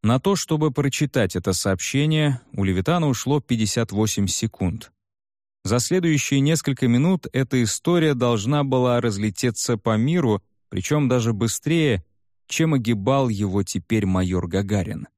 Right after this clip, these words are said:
В Москве на улицах начали собираться толпы людей, взбудораженных этой новостью. Слухи о предстоящем пилотируемом полёте в космос бродили по Москве уже несколько дней.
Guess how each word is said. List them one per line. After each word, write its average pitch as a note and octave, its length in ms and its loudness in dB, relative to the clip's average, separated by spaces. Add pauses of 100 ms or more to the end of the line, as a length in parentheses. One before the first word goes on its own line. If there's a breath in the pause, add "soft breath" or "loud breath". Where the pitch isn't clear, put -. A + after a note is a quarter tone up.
(720)
В G2+ 80 -2
Москве C#3 420 2
на D#3 140 0
улицах E3 480 0
начали C#3 400 0
собираться B2 520 0
толпы A#2+ 480 0
людей, A2 480 2
взбудораженных A#2 1200 0
этой B2 240 -2
новостью. G#2+ 680 -2 (680)
Слухи - 760 0
о A2 100 -2
предстоящем B2+ 720 0
пилотируемом A#2 720 0
полёте B2+ 460 0
в G2+ 100 -6
космос B2+ 540 0
бродили B2+ 580 0
по G2+ 160 -4
Москве G#2 400 0
уже A#2+ 320 0
несколько A#2+ 520 0
дней. A#2 520 0